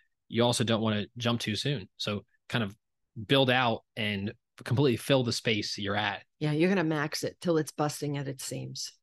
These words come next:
Speaker 1: Yeah.
Speaker 2: You just have to do that be-, it, because if you don't, you're gonna let the fear,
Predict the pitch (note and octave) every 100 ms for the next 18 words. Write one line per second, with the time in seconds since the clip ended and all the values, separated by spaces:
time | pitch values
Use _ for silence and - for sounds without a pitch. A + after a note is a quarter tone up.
0 | _ A2+ G2+ E3 D3+ D#3+ - - D#3 D3+
1 | - - D#3 D3 C#3 C3 B2+ - - D#3+
2 | D#3 E3 E3+ - F3 E3 - _ _ _
3 | _ _ _ _ _ F#3 E3+ D#3 _ _
4 | _ _ G3 F#3+ F#3+ F3 C3+ E3+ E3+ F3+
5 | - _ _ _ _ _ _ _ _ _
6 | _ _ F#3 E3 D#3+ D#3+ D#3 D3+ - _
7 | D#3+ - F#3+ D#3+ D#3+ D#3